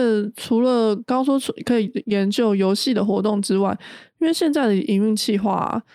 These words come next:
不是只有单纯专注在游戏的内容，有一些也要负责对外面的行销，所以你也可以观察看看这些产品，它在游戏外做了什么样的行销活动，例如说它可能跟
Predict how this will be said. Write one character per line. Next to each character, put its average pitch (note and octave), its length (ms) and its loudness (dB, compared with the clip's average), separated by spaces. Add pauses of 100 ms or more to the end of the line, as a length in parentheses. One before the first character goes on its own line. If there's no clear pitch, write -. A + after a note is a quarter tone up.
(180)
不 G3+ 80 0
是 A#3+ 180 2
只 G#3+ 140 -2
有 F#3 100 2
单 F#3+ 260 -2
纯 - 260 -4
专 F#3+ 200 -2
注 F#3 160 -2
在 F#3+ 160 -2
游 F#3 140 -2
戏 - 140 -2
的 G3 80 -2
内 F#3+ 200 -2
容， G#1+ 220 -4
有 G#3 180 0
一 A#3+ 40 2
些 C4 180 0
也 A3+ 60 2
要 G3 180 0
负 G3+ 220 -2
责 - 280 -2
对 - 160 -2
外 G3 200 2
面 F#3+ 120 0
的 F#3 120 -2
行 G3 280 -6
销， F#3+ 380 -2 (340)
所 - 160 -2
以 B3+ 40 2
你 A#3+ 80 2
也 G#3+ 100 0
可 G#3+ 140 0
以 G3+ 80 2
观 G3 240 -2
察 G3+ 180 -2
看 G3+ 160 -2
看 G3+ 220 -2
这 B3 120 -2
些 B3+ 200 0
产 G3 280 -2
品， G3+ 280 -2 (480)
它 - 120 -2
在 C4+ 80 2
游 G#3 140 2
戏 A#3 160 0
外 A3+ 180 2
做 G3+ 220 0
了 F#3 80 0
什 - 160 -6
么 - 100 -4
样 F#3+ 260 -2
的 - 280 -2
行 G3 180 -2
销 F#3+ 200 0
活 G3 180 -2
动， - 340 -4
例 G3+ 60 0
如 G3+ 100 2
说 G3 120 0
它 G3+ 120 0
可 G3 140 -4
能 F3+ 220 -2
跟 G3 280 0